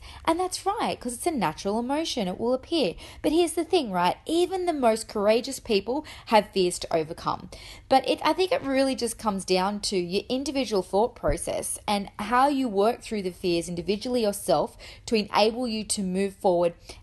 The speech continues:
and progress at the pace in which you desire.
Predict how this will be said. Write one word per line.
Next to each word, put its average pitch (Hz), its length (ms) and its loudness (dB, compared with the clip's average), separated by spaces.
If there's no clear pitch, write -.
and 185 160 0
progress 190 640 2
at 175 200 4
the 208 40 -4
pace 185 380 2
in 190 80 -6
which - 260 -6
you 185 140 -2
desire. 170 580 2